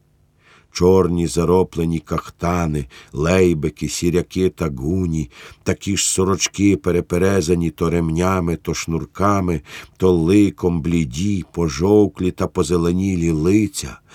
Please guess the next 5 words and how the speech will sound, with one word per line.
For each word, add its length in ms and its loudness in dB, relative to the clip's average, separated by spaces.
пошарпані 880 -2
та 180 -2
зароплені 840 -2
шапки, 680 -2
капелюхи, 960 0